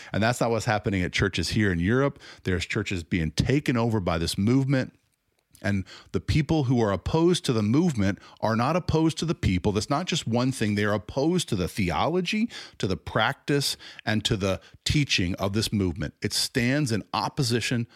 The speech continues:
to the true gospel of Jesus Christ, and it stands in opposition to the scriptures. That's what we're against.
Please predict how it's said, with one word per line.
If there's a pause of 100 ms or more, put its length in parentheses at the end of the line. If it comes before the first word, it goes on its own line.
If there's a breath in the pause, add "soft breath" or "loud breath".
(120)
to
the
true
gospel
of
Jesus
Christ,
and
it
stands
in
opposition (220 soft breath)
to
the (180)
scriptures. (100)
That's
what
we're
against.